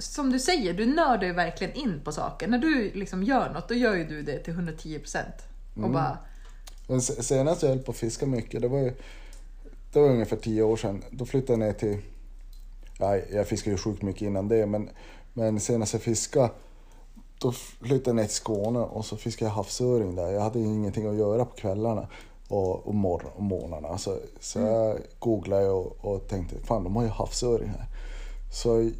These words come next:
Speaker 2: jag tillbringar ju hur många timmar som helst och fiskar havsöring. Så jag
Speaker 1: Ja.
Speaker 2: bl-, jag blödde om fingrarna.
Speaker 1: Asså?
Speaker 2: För, för jag hade dragit linan så jävla mycket. Och jag fick ju knappt någon fisk innan jag kom på hur jag skulle göra.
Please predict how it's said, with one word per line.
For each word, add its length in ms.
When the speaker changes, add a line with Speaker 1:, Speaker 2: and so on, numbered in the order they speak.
Speaker 2:
jag 400
tillbringar 600
ju 60
hur 200
många 280
timmar 260
som 160
helst 420
och 120
fiskar 300
havsöring. 580
Så 60
jag 80
Speaker 1:
Ja. 80
Speaker 2:
bl-, 200
jag 140
blödde 380
om 140
fingrarna. 600
Speaker 1:
Asså? 280
Speaker 2:
För, 140
för 80
jag 80
hade 140
dragit 360
linan 420
så 100
jävla 220
mycket. 520
Och 120
jag 120
fick 300
ju 100
knappt 300
någon 100
fisk 520
innan 300
jag 140
kom 160
på 220
hur 160
jag 120
skulle 200
göra. 460